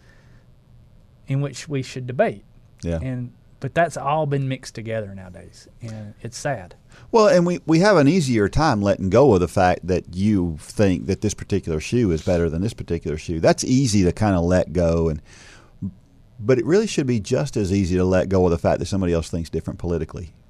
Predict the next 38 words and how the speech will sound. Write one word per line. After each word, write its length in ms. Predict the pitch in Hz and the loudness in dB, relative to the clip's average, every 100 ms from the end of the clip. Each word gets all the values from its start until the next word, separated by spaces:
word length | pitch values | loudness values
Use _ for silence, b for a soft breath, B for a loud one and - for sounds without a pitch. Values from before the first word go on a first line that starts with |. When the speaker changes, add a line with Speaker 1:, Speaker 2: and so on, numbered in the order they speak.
| - | -16
Speaker 2:
than 160 | 78 80 | -8 -6
I 120 | 71 | -6
do. 260 | 65 53 95 - | -6 -10 -10 -10
Speaker 1:
Right. 200 | 104 - - - | -10 -10 -8 -2
Speaker 2:
And 480 | 92 85 82 80 73 | 0 0 -2 -4 2
that's 340 | 117 123 - | 2 2 -2
where 220 | 104 92 | 0 2
we, 360 | 85 85 76 - _ - | 0 -2 -4 -8 _ -12
we 200 | 92 92 | -4 -2
really 460 | 82 85 92 90 85 | -2 0 0 0 -2
get 260 | 76 82 80 | -2 -2 -2
into, 800 | 80 78 - 80 76 69 71 - b b b b b b b | -2 -4 -6 -6 -4 -6 -8 -12 b b b b b b b
you 100 | 92 | -6
know, 100 | 73 | -4
when 180 | 76 82 | -4 -4
it 100 | - | -4
comes 280 | - 95 87 | -2 -2 -2
to 140 | - 82 | -4 -4
certain 600 | - 95 87 87 80 82 - - | 0 0 0 -2 -4 -6 -14 -8
principles 760 | - 95 - - 82 82 73 | -2 -2 -2 -6 -4 -2 -4
and 120 | 80 78 | -8 -6
certain 280 | 92 73 | -4 -4
things 360 | - 90 87 73 | -4 -2 -2 -4
that 120 | 80 | -6
we 120 | 82 | -8
believe, 440 | 73 76 80 82 71 | -8 -6 -4 -6 -8
that 160 | 67 | -10
we, 360 | 65 78 76 82 - - | -10 -10 -10 -12 -16 -10
we 140 | 85 | -6
have 140 | 90 78 | -6 -8
a 20 | |
hard 400 | - 87 85 78 | -8 -2 -2 -4
time 300 | 80 76 67 | -6 -6 -6
with 220 | 67 69 | -10 -12
it. 120 | - - | -14 -18
Speaker 1:
Yeah. 240 | 104 95 92 - - | -14 -14 -14 -20 -16
Speaker 2:
Um, 360 | 71 64 60 - - - | -12 -12 -12 -16 -4 0
but 200 | 165 | 0